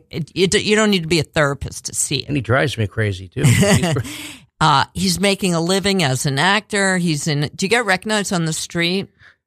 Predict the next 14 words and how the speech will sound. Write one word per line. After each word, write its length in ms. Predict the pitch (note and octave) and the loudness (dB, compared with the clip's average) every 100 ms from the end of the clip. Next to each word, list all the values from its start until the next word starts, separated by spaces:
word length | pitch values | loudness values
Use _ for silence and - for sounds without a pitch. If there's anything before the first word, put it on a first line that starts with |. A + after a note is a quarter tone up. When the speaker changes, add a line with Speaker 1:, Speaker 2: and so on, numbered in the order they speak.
| _ _ _ _ | _ _ _ _
Speaker 2:
Sometimes. 540 | - A3 C#4+ - A#3 - | -6 -4 -4 -12 -12 -6
Speaker 1:
Occasionally. 800 | F3+ - E3 D3+ D#3 - F#3 F#3 | -6 0 2 2 0 0 0 2
Speaker 2:
Get 60 | |
recognized 140 | F3+ D3 | 0 -2
in 60 | |
places, 360 | B2 C3 C3+ D3 | -4 -4 -4 -4
Speaker 1:
Like, 200 | C#4+ - | -2 2
Speaker 2:
yeah. 60 | E4+ | 0
Speaker 1:
he's 120 | - | 0
killing 520 | - B4 D5 C5+ G#3 | -2 0 0 2 0
it, 80 | G3+ | 0
man. 560 | E3 D#3+ D3+ E3+ A3+ A3+ _ _ _ - | 0 2 2 2 0 -4 _ _ _ -2
But 400 | B3 B3 G3 F3 | 2 4 4 0
Speaker 2:
Oh. 140 | B3+ | -4